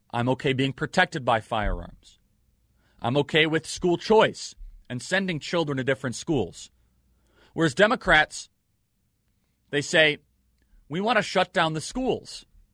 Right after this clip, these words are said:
because it's unsafe." And his name is Matt Meyer. Matt Meyer says it's unsafe, but by the way, it's safe enough for my child, so I'm gonna send him to preschool. I guarantee you, I'll make a prediction right now. You wanna hear this, Producer Connor?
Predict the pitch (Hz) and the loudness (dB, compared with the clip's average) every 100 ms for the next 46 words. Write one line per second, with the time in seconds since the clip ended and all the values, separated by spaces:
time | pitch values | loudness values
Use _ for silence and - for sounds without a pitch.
0 | _ - 156 139 - 147 135 - 180 98 | _ -2 -2 0 0 0 0 0 0 0
1 | - _ _ _ _ _ _ _ 135 147 | -10 _ _ _ _ _ _ _ -4 -2
2 | 139 180 180 147 127 - 131 165 170 - | 0 2 2 0 -2 -6 0 4 2 0
3 | _ _ - 117 139 175 131 87 - _ | _ _ -12 0 4 4 2 -2 -14 _
4 | _ _ _ _ _ _ _ - _ 139 | _ _ _ _ _ _ _ -20 _ 2
5 | 160 - 170 214 190 180 151 143 165 - | 2 4 2 2 2 -2 -4 -2 -2 0
6 | 220 190 - 165 175 165 165 151 170 151 | -2 -2 -2 0 2 4 2 2 0 0
7 | 143 131 139 135 165 165 127 110 113 - | -2 -4 -4 -2 -2 0 0 0 0 -4
8 | 123 120 - 120 113 107 - 165 - - | -4 -4 -4 -4 -4 -6 -8 -10 -10 -16
9 | - _ _ _ _ _ _ _ _ _ | -20 _ _ _ _ _ _ _ _ _
10 | _ _ _ _ _ _ _ _ _ _ | _ _ _ _ _ _ _ _ _ _
11 | _ - 127 - 202 214 190 - 208 147 | _ -4 -2 2 4 4 0 -4 0 2
12 | 117 139 151 180 196 202 185 - 185 175 | 4 4 2 0 -2 0 -2 -2 -4 0
13 | 175 165 147 120 139 139 151 151 - 156 | 2 2 0 2 -2 -2 -2 -4 -4 -4
14 | 156 170 175 170 175 | -4 -6 -4 -2 -2